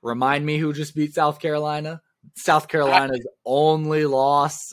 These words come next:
Speaker 1: in the entire season, in the past, like, forty-something games. Not only just the only loss this season,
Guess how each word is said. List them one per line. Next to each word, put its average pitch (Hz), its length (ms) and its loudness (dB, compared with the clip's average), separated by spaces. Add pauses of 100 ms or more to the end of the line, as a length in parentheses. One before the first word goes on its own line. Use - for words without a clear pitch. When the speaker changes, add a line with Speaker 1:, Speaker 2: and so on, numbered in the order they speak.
Speaker 1:
in 143 160 -6
the 135 140 -4
entire 139 540 0
season, 139 540 -6
in 175 160 -2
the 180 60 2
past, 208 340 2
like, 160 160 -2
forty-something 170 800 -2
games. 120 420 -8 (320)
Not 175 300 6
only 202 320 0
just 156 540 -2 (320)
the 131 260 -2 (200)
only 156 280 0
loss 143 340 4
this 139 280 -4
season, 175 520 -6